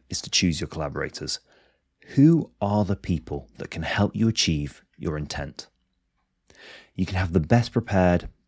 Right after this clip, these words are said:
best design workshop in the world, but if you have the wrong people, you'll never be able to achieve your intent.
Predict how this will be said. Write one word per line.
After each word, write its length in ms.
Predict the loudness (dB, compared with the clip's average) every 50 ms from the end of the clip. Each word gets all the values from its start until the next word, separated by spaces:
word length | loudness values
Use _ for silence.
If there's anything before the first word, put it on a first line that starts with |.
| _ _
best 280 | -4 -4 -4 -4 -4 -4
design 340 | -2 -2 0 0 0 2 2
workshop 420 | 2 2 0 0 -2 -4 -4 -4
in 120 | -4 -4
the 40 | -4
world, 480 | -4 -4 -4 -4 -4 -4 -6 -8 -10 -14 _ _ _ _ _
but 100 | -4 -4
if 160 | -4 -4 -6 -6
you 80 | -6
have 200 | -6 -6 -8 -6
the 120 | -4 -4 -2
wrong 320 | 0 2 2 2 2 0
people, 500 | -2 -2 -4 -4 -2 -4 -6 -6 -6 -8 _ _ -10
you'll 160 | -6 -4 -2
never 260 | 0 0 -2 -2 -2
be 140 | -2 -2 -2
able 140 | -2 -2 -4
to 140 | -8 -10 -10
achieve 280 | -8 -6 -6 -6 -6
your 100 | -6 -8
intent. 460 | -8 -8 -10 -10 -10 -12 -12 -16 -20